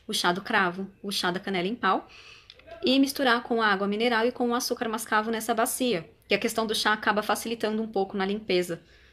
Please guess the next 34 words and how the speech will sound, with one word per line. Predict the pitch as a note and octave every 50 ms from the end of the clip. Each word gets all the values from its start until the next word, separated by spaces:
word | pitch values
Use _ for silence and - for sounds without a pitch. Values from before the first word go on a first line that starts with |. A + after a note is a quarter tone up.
| - - - - _
após | - E3+ F3 - - G3 F3+ E3+ F3 F3+ - - - -
esse | F#3+ F#3+ - F3+
processo. | - G3+ A#3 B3+ - - C4+ - - - - - - - - - - - - - - - _ _ - -
Então, | G#3 G3+ G3+ G#3+ F#3+ F#3
eu, | F#3 - -
normalmente | F#3+ G3+ G#3 A#3+ A3 G#3 F#3 F#3 G3
eu |
faço | F#3+ - F3+ F3 - - F#3
chás, | - - F#3 F3 F3 F3+ - -
misturo, | F#3 F#3 F#3 - - - F3 E3+ E3 G3 - - - - - _
deixo | G3 G3 G3 - G#3
lá | F3+ F3+
firmado | - - F#3+ F#3 F3 E3+ F3 F3+
na | F3+ F3
minha | E3+ E3+ E3+ F3
vela | E3+ E3+ E3 E3+ D#3+ D#3+ D#3+ - - _ _ _ _
pro | - F3+
povo | F3+ - F3+ E3+ E3+
cigano. | - - G#3+ F#3+ F#3+ F3 E3+ F#3 G#3 B3 - - - - - - - - - - - _
Se | - - B3+
eu | B3
tiver | B3+ - A#3+ G#3+ G#3+ G3+
na | G3+ G3
lua | G3+ G3 G3 F#3
adequada, | F#3 F#3 - - G3 F#3 F3 F#3
coloco | F3+ - G3+ G3+ G3 G3+ G3+ -
no, | G#3+ G#3 G3+ -
da | F3+ F#3+ G3
lua | F#3+ F#3+ F#3 F3+ F3+
de | F#3 G3+
um |
dia | F#3+ F#3 F3+ F#3
pro | - C4+ C4+
outro. | A3+ G3+ F3 - - -